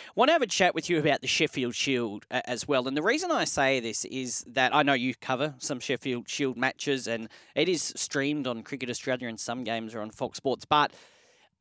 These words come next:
I have to say, uh, when I was growing up, so, and even when I was twenty, which was, what, twelve years ago, I was going to Sheffield Shield matches. I always enjoyed going to them, and then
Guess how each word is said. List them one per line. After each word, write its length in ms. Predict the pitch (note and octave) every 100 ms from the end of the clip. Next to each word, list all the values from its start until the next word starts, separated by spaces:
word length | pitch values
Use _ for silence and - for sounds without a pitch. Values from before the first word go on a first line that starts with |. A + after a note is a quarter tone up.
| _
I 120 | C#3+ G#3
have 140 | B3+
to 80 | -
say, 320 | - F#3 D3+
uh, 120 | - F3
when 140 | G3
I 120 | G#3 C#4
was 160 | C#4
growing 280 | - E3+ C3+
up, 140 | G2+ _
so, 160 | - D3
and 140 | D3+ A#3
even 460 | C4 F#3+ C#3 E2
when 180 | G2+ C#3
I 60 | C3
was 100 | -
twenty, 320 | F3+ F3 A2+
which 180 | A#2 -
was, 140 | G#2+
what, 160 | G#2+ -
twelve 260 | D#3 C3+
years 200 | C3 C3
ago, 160 | C#3+ A#2+
I 80 | E3
was 160 | A#3+
going 260 | - G#3 A3+
to 120 | -
Sheffield 400 | G3+ F#3 E3+ C3+
Shield 220 | - C#3 A2+
matches. 280 | G#2+ - G2
I 200 | D3 F3
always 340 | F#3+ F#3 E3
enjoyed 380 | E3 C#3+ D#3 D#3+
going 220 | D#3 C#3
to 80 | -
them, 160 | C3 C3
and 100 | C#3
then 240 | C#3 B2+